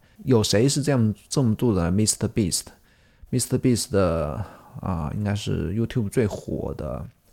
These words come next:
YouTuber 之一，包括他前不久做的那个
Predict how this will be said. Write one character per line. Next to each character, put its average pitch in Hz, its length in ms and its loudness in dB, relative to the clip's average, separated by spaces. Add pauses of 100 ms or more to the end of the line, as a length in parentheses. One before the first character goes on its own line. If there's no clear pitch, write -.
YouTuber 110 440 -2
之 - 220 -8
一， 92 460 -2
包 92 80 -4
括 95 80 -2
他 92 120 -2
前 95 340 -4
不 - 120 -6
久 65 400 -6
做 92 240 -2
的 78 160 -4
那 92 120 -4
个 78 360 -6